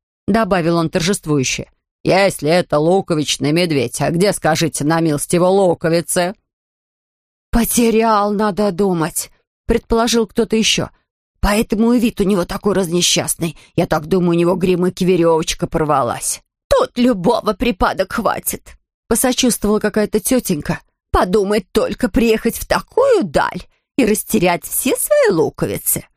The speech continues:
«Так ведь я что и говорю», — снова встрял дяденька с велосипедом. «У него был французский припадок,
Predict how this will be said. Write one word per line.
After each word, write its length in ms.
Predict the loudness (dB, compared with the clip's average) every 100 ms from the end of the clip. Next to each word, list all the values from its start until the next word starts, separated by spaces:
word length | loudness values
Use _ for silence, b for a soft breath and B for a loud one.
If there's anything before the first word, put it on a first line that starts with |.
| _ _ _ _ _ _ _ _
«Так 200 | -6 -2
ведь 260 | 0 0 2
я 340 | 2 2 0
что 300 | -2 -4 -2
и 80 | 0
говорю», — 720 | 0 0 0 0 0 0 0 -6 _ _ _ _
снова 360 | -2 0 2 0
встрял 320 | 0 0 0
дяденька 400 | 0 0 0 -2
с 100 | -2
велосипедом. 600 | 0 0 0 0 -2 -4 -10 _ _ -4
«У 60 |
него 480 | 0 0 2 2 2
был 180 | 2 -2
французский 720 | 0 -2 -2 -2 -4 -2 -2
припадок, 840 | 0 -2 0 0 0 0 -2 -4